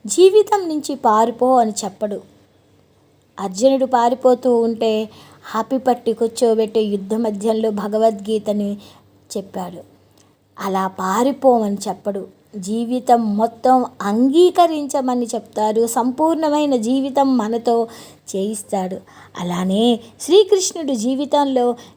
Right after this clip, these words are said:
ఎవరినీ శత్రువుగా చూడలేదు. తనని భరించలేక చాలామంది తనని శత్రువుగా చూశారు.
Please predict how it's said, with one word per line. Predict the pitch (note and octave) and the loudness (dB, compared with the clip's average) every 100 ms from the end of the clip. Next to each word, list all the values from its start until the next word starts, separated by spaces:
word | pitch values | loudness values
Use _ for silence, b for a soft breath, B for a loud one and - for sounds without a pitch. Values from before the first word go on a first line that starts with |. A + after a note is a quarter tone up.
| - F#3 | -16 -4
ఎవరినీ | G3 G3 B3 D4 E4 E4+ E4 D#4 | -2 4 4 4 2 -2 -4 -2
శత్రువుగా | - A3 - C4+ C4+ C4 C4 B3+ | -2 -2 -2 -2 2 4 6 6
చూడలేదు. | C4 B3+ A3+ A3 G#3 G3 F#3+ G3+ G#3 G#3 G3+ F#3+ F#3+ - b b b b | 2 -2 -2 0 0 -4 -4 -4 -2 -2 -4 -6 -12 -18 b b b b
తనని | - B3 C4 C4+ C4 | 2 4 4 4 4
భరించలేక | A3+ A#3+ A#3+ D4+ E4+ F4+ E4+ D#4+ D#4+ D#4+ B3+ B3+ C4+ C#4 B B B - G#3+ | 4 4 4 2 2 4 6 6 6 4 4 6 4 2 B B B -14 -12
చాలామంది | D#3+ F#3 C4 F#4+ G4 F#4+ F4+ F4 D4+ C4+ C#4+ | -10 -6 2 4 4 2 0 -2 -2 0 -2
తనని | C#4+ - _ A3 A3+ E4+ G#4 | -4 -14 _ 0 2 4 4
శత్రువుగా | G4+ F#4 F4+ F4+ E4+ E4 D#4+ | 4 2 4 4 4 4 2
చూశారు. | C#4+ C4+ B3 G#3 - - | -4 0 0 -2 -8 -18